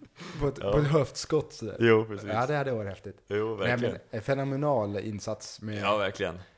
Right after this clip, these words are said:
Speaker 2: Det, han har ändå haft en tuff konkurrens. Vi har, nu har vi faktiskt inte sett, ska vi säga, vi har inte sett twelve Years a Slave, som
Speaker 1: Nej.
Speaker 2: faktiskt räknas, eh, till årets filmer.
Speaker 1: Har den kommit
Speaker 2: Ja.
Speaker 1: till Sverige ens en gång?
Speaker 2: Ja, det har den. Han har nyligen haft premiär.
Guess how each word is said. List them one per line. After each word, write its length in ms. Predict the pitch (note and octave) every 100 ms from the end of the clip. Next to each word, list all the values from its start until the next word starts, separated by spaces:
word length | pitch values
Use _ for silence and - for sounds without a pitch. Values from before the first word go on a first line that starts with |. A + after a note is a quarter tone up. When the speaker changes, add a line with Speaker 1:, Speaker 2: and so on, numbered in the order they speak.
| _ _ _ _ -
Speaker 2:
Det, 460 | A2+ G2+ F#2+ F2+ E2 G2+ A2
han 100 | G#2+
har 80 | A2+
ändå 120 | A2+
haft 180 | A#2+ A2+
en 400 | G#2+ G2+ G2 F#2+
tuff 300 | - A#2+ G#2+
konkurrens. 560 | - G2 G2 G2 G#2+ F2+
Vi 80 | A2+
har, 120 | B2+
nu 100 | C#3
har 100 | C#3
vi 120 | C#3 B2
faktiskt 200 | A#2+ A2
inte 120 | G#2
sett, 180 | - B2
ska 120 | - G2
vi 100 | E2+
säga, 120 | E2+
vi 80 | G2
har 60 |
inte 120 | G2+
sett 460 | - A2+ - - F#2+
twelve 340 | - F#2 F2
Years 200 | F2+ F2
a 60 | F2+
Slave, 380 | - A2+ F#2 E2+
som 140 | F#2
Speaker 1:
Nej. 80 | -
Speaker 2:
faktiskt 260 | E2+ E2 G2
räknas, 720 | F2+ F2 - A2 F2 - E2
eh, 300 | D#2+ C#2 C2+
till 320 | - D2 D2
årets 540 | D#2+ D#2 D2 D2 - D2
filmer. 460 | F#2 D2+ C2+ D2 F2+
Speaker 1:
Har 160 | - C3
den 80 |
kommit 260 | C3 D3+ C#3+
Speaker 2:
Ja. 40 | -
Speaker 1:
till 80 | G#2
Sverige 220 | - -
ens 180 | - -
en 60 |
gång? 140 | - -
Speaker 2:
Ja, 180 | F2 A#2
det 100 | C3
har 80 | F#2+
den. 140 | F#2+
Han 140 | G#2+ G2+
har 180 | -
nyligen 520 | G2+ G2+ A#2+ G2 F#2+ E2+
haft 240 | D#2+ -
premiär. 440 | F#2 D2+ C#2 E2